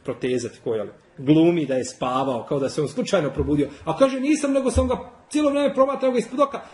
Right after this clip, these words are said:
Kada će ustati”, kaže, „da klanjam za njim.” A tad nije imao nikako više od deset godina. Maksimalno mogu imati deset godina. Jeli, u stvari, jeli,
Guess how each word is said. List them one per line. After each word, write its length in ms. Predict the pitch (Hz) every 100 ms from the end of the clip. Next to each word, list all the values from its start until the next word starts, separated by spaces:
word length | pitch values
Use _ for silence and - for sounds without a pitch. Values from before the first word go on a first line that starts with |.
| -
Kada 220 | 196 175
će 140 | -
ustati”, 260 | 285 269 -
kaže, 200 | 262 233
„da 80 | 208
klanjam 320 | 214 190 135
za 120 | 151
njim.” 180 | 120 98 - - - -
A 120 | 175
tad 160 | 233 214
nije 120 | 240
imao 140 | 233
nikako 280 | 247 240 190
više 160 | 196 175
od 60 |
deset 260 | 156 - 127
godina. 300 | 127 104 95 - _ _ _ -
Maksimalno 420 | 185 - 170 143
mogu 140 | 139
imati 160 | 131 123
deset 200 | - -
godina. 240 | 101 95 -
Jeli, 260 | 165 123 - 87 170 -
u 60 |
stvari, 260 | 151 180 135
jeli, 180 | 139